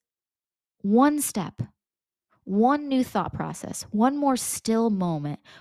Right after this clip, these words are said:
one more second of checking in and saying, "Let me check my pace. Why am I rushing? What am I running from?"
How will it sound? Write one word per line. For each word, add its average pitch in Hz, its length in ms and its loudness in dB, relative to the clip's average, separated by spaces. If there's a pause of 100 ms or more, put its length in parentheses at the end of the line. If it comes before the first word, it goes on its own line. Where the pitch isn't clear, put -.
one 294 480 2
more 208 340 2
second 214 460 -6
of 165 80 -8
checking 208 480 -2
in 165 200 -2
and 160 160 -4
saying, 156 440 -2 (1000)
"Let 160 140 -2
me 175 80 -2
check - 240 -4
my 196 140 -2
pace. - 520 -6 (2250)
Why 165 160 -4
am 170 100 -2
I 190 100 0
rushing? 185 500 -2 (200)
What 165 160 0
am 175 80 2
I 185 120 2
running 202 300 0
from?" 170 460 -2